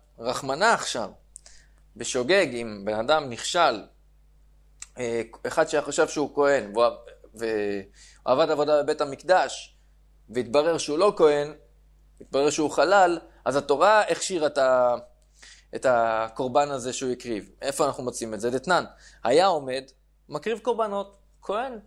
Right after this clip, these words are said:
בטוח שהוא כהן. ונודע שהוא בן גרושה או בן חלוצה. זאת ההורים שלו, אבא שלו התחתן עם גרושה או עם חלוצה, כהן אסור לו.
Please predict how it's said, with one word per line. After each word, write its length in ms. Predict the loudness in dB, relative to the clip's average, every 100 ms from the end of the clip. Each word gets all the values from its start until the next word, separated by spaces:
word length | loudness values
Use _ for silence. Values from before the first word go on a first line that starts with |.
| -12 -10 -8
בטוח 280 | -4 -2 -2
שהוא 160 | -2 2
כהן. 240 | 2 0 -8 -20 -20 -20 -20 -18 -20 -4
ונודע 440 | 0 2 4 4
שהוא 200 | 4 0
בן 260 | 2 2 2
גרושה 400 | 2 2 4 4
או 140 | 4 2
בן 160 | -2
חלוצה. 560 | 0 -2 -2 2 2 2 -6 _
זאת 120 | -4
ההורים 280 | -2 0 -2
שלו, 380 | -2 2 2 2
אבא 100 | 0
שלו 140 | -4
התחתן 360 | -2 -2 0 -2
עם 120 | -4 -8 -10
גרושה 340 | -6 0 4
או 80 | 4
עם 140 | 2
חלוצה, 420 | 0 0 2 0
כהן 240 | 2 2 0
אסור 300 | -2 -2 0
לו. 220 | 0